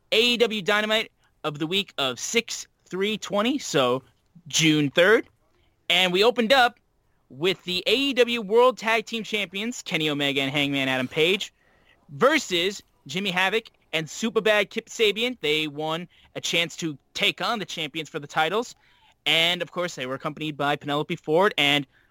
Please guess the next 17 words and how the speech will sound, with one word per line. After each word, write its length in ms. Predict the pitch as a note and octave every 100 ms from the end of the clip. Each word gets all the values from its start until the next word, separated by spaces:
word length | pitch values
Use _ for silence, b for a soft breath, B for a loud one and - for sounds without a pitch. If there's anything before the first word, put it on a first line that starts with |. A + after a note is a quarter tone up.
| _ -
I 460 | E3+ A3 B3 B3+
was, 360 | B3+ F3 F#3 D3+ B2+ _
I 120 | C#3 F3
was 120 | E3+
so 300 | - F3+ F#3+
glad 280 | E3+ F3+ E3+
to 60 |
see 160 | - G#3
this 200 | F#3 F3
matchup 400 | F#3+ F#3+ A3+ F#3+
because 260 | C#3+ C#3
I 100 | C3 B2 -
think 340 | D#3+ D#3 - _ _ _ _ _
the 120 | D#3+
team 320 | E3+ B3 D4
of 100 | C4+ F#3+
Adam, 320 | G3 G#3+ A#3